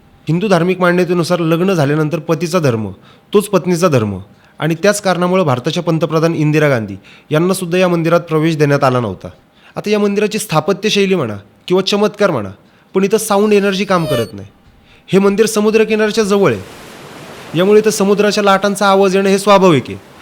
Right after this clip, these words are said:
पण आश्चर्याची गोष्ट अशी की या मंदिरात एक दरवाजा आहे, सिंह दरवाजा, ज्यातून आतमध्ये प्रवेश केला की समुद्राच्या लाटांचा आवाज हा पूर्णपणे बंद होतो.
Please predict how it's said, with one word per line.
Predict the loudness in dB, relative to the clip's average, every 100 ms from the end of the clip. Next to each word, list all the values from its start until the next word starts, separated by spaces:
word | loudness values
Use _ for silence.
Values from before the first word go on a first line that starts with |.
| -8 -6
पण | -2
आश्चर्याची | -2 0 2 2 2
गोष्ट | 0 -2 2
अशी | 0 0 -6 -12 -18 -2
की | 0
या |
मंदिरात | 2 4 2 2
एक | 2
दरवाजा | 4 6 6 4
आहे, | -2 -6
सिंह | 0 4 6
दरवाजा, | 6 4 2 -4 -10 -4
ज्यातून | -2 0 -2
आतमध्ये | -2 0 2 2
प्रवेश | 2 2 2 2
केला | -2 -2
की | -4 -6
समुद्राच्या | -2 0 0 0
लाटांचा | 0 0 0 0 2
आवाज | 2 0
हा | -2
पूर्णपणे | -4 -2 0 0
बंद | 0 0 0
होतो. | -4 -6